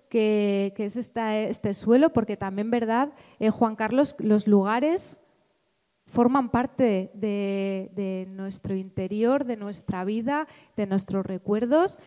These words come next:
y, y estoy, soy muy feliz cada vez que vengo a Barbastro y, y lo recuerdo, a esta Ítaca que está aquí, ¿no?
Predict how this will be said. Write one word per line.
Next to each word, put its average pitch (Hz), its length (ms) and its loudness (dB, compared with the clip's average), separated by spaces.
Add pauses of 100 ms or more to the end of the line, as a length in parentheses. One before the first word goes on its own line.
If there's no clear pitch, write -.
(320)
y, 208 720 -2
y 202 160 -4
estoy, 190 220 -8
soy 202 160 -2
muy 226 160 0
feliz 226 300 -4
cada 233 260 0
vez 220 180 0
que 226 140 -2
vengo 214 580 2
a 208 100 -4
Barbastro 202 560 -2
y, 226 240 -2
y 226 120 -2
lo 202 100 2
recuerdo, 190 760 0
a 190 140 -8
esta 202 260 -6
Ítaca 202 400 -6
que 208 100 -10
está 180 220 -10
aquí, 175 280 -12
¿no? 226 260 0